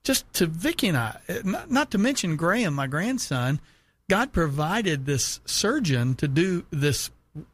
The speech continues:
you know, this operation that one day, not too, in the not too near distant future, we're gonna be sharing with Graham the goodness of God, not, not the goodness of the doctor, although, you know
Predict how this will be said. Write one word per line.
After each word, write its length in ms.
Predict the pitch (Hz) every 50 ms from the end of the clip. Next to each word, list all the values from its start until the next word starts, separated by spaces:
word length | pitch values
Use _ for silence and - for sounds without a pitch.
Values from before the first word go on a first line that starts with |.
| _ _
you 80 | 160
know, 140 | 143 120 117
this 260 | - - 143 135 - -
operation 920 | - 160 160 160 - 139 120 117 131 170 247 254 - - - - - 120 - - _ _ _ _ _ _ _ _
that 140 | - - -
one 300 | 160 175 247 349 359 277
day, 440 | 156 123 117 117 117 131 165 180 - -
not 280 | 170 220 302 311 -
too, 280 | - - 240 208 196 - - - - - -
in 160 | 214 180 180 170
the 80 | 165
not 320 | 170 170 190 208 233 - -
too 280 | - 202 165 143 151 -
near 240 | - 165 175 190 190
distant 420 | 165 156 185 185 - - 151 120 -
future, 540 | - 208 311 403 - - - 131 123 135 - - _ _ _ _ _ _ _ _
we're 140 | - 196 285
gonna 160 | 415 359 240
be 80 | 202 175
sharing 500 | - - - - 180 220 302 302 254 175
with 180 | 147 135 120 123
Graham 720 | 120 127 131 143 202 311 285 156 120 110 117 123 139 135 - - _ _ _ _ _ _ _ _ _ _
the 120 | 151 156 151
goodness 580 | 127 120 123 160 214 285 185 185 165 147 - -
of 160 | 147 127 117
God, 320 | 143 156 185 170 131 139
not, 180 | 190 240 - - _ _ _ _ _ _
not 180 | 277 381 - -
the 80 | 220
goodness 520 | 151 135 131 170 175 156 156 139 117 - -
of 160 | 131 117 117
the 100 | 120 113
doctor, 600 | 117 123 131 139 247 330 - - - 135 120 117
although, 440 | 120 135 139 143 135 127 123 123 - - _
you 80 | - 147
know 140 | 120 110